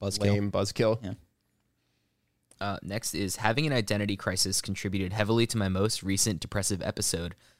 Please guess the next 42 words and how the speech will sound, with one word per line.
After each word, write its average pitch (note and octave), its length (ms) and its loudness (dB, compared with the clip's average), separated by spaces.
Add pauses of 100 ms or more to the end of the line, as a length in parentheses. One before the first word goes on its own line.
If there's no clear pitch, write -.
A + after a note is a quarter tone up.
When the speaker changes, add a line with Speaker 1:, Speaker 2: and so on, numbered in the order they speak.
Speaker 3:
but G2+ 140 -4
it G2 60 0
also A2 260 2
gave G#2 240 2
me G2+ 100 4
the F#2+ 160 2
opportunity F2+ 560 0
to - 140 -4
rebuild G#2 380 2
myself G#2+ 340 2
from G2+ 140 -2
scratch F#2 420 0
as F2+ 60 2
somebody G2 340 2
I F#2 60 0
like F#2+ 240 0
better G#2 260 2
than F#2+ 140 0
who G2 120 0
I F2+ 60 -2
was F2 180 -4
before. F#2 540 -2
Speaker 2:
Nice. D#3 260 -4 (320)
Speaker 3:
Currently, B2+ 420 2
I G2+ 120 2
believe G2+ 260 0
my F#2+ 120 0
identity F#2+ 420 0
is F#2+ 80 2
somewhat A2+ 300 2
fluid F#2 440 0
so F#2+ 160 2
as F#2 140 -2
not G2+ 160 -2
to - 80 -4
limit G2 260 0
myself F#2 400 0
in F#2 60 -4
who G2 120 0
I F#2+ 60 2
can F#2 160 -2
be. F#2+ 300 -2